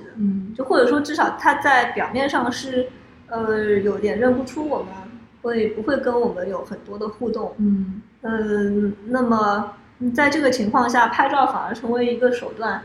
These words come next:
Speaker 2: 嗯。
Speaker 1: 因为当你跟他说：“哎，呃，给你拍个照。”那他可能会对着镜头笑一下，
Speaker 2: 嗯。
Speaker 1: 或者至少会有一点反应，
Speaker 2: 嗯，嗯。
Speaker 1: 而不是，呃，完全没有反应的。
Speaker 2: 但他那时其实你跟他这样说的时候，他是知道你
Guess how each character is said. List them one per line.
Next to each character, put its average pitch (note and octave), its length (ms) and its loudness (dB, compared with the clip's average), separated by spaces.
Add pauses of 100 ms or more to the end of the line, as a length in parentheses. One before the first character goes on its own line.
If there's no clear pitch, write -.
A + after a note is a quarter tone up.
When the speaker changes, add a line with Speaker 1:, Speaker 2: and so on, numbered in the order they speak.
Speaker 2:
嗯。 G3+ 320 2
Speaker 1:
因 D#4 80 4
为 E4+ 100 6
当 E4 220 6
你 B3+ 80 2
跟 A#3+ 160 -4
他 D4 120 8
说 D4 300 4
：“哎， B3+ 260 0 (680)
呃， B3 340 2
给 D4+ 100 -2
你 C#4+ 120 0
拍 D4+ 180 6
个 D4+ 100 2
照。” C#4 480 6 (460)
那 C4+ 60 -4
他 C#4 200 4
可 C#4 140 0
能 A3 140 0
会 C4 160 2
对 C4+ 220 -2
着 A3+ 140 4
镜 A3+ 140 2
头 G#3 140 0
笑 A3 320 -2
一 - 20 -4
下， G#3 180 4
Speaker 2:
嗯。 G3+ 40 10
Speaker 1:
或 B3 100 8
者 A#3+ 80 4
至 - 120 4
少 F4 160 6
会 C#4+ 100 4
有 A3+ 140 2
一 - 20 2
点 C4 180 2
反 - 360 -2
应， G3+ 260 4 (100)
Speaker 2:
嗯， F3+ 280 0
嗯。 - 80 -16
Speaker 1:
而 A#3 220 2
不 G#3+ 120 -4
是， A#3 640 0 (300)
呃， A3 180 -4
完 G3+ 220 0
全 A#3 180 0
没 G#3 60 0
有 G#3 100 -2
反 - 220 -4
应 - 80 -10 (100)
的。 - 60 -18 (320)
Speaker 2:
但 B3+ 100 -4
他 C#4 80 0
那 C#4+ 160 0
时 A3+ 160 -4
其 A#3+ 160 -2
实 A#3+ 300 -2 (160)
你 F#3+ 280 -2
跟 A#3 140 0
他 C4 160 0
这 C4+ 100 -6
样 A#3 120 0
说 C4 160 -4
的 A#3+ 100 -2
时 - 60 -6
候， F#3 80 -6
他 G#3 120 -8
是 G3+ 140 -8
知 A3 140 -6
道 A3+ 160 -2
你 F3+ 80 -2